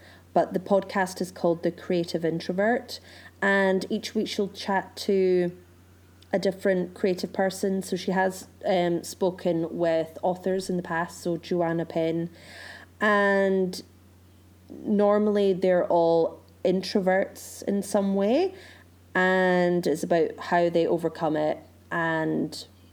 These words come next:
they, they do talk about everything that affects a entrepreneur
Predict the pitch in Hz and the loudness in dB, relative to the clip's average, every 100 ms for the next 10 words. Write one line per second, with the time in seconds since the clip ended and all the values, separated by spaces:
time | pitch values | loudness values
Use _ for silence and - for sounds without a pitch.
0 | - - - - - - - - 220 208 | -20 -20 -20 -20 -20 -20 -20 -6 0 2
1 | 202 - - - 208 214 202 196 - - | 0 -4 -4 0 2 0 0 -2 0 -2
2 | - 226 226 - 165 156 160 - 160 - | 2 0 0 0 0 2 0 0 -2 -2
3 | - - - - 165 151 135 98 - 165 | -8 -16 -16 -6 -2 0 0 -2 -2 -4
4 | - - 170 160 160 160 156 - | -4 -6 -2 -2 0 0 0 -2